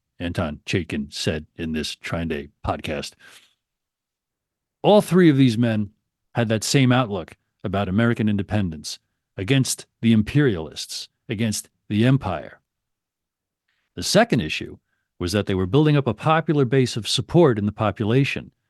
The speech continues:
in the working class, among farmers, among businessmen,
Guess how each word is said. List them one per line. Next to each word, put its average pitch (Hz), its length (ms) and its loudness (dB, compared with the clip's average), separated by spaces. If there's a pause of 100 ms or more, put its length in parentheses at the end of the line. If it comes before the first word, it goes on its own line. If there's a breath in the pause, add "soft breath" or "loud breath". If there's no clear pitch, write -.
(260)
in 82 120 -6
the 78 80 -4
working 147 320 4
class, 127 500 0 (160)
among 98 240 -2
farmers, 123 720 2 (500)
among 104 300 0
businessmen, 123 880 4